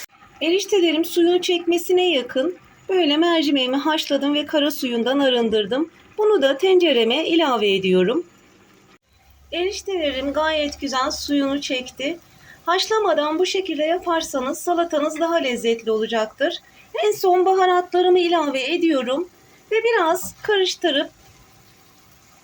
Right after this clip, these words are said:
bunları demlendireceğim, soğutacağım.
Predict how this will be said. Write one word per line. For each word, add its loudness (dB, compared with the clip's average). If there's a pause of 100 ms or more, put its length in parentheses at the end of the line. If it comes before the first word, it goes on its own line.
(920)
bunları 4
demlendireceğim, 0
soğutacağım. -2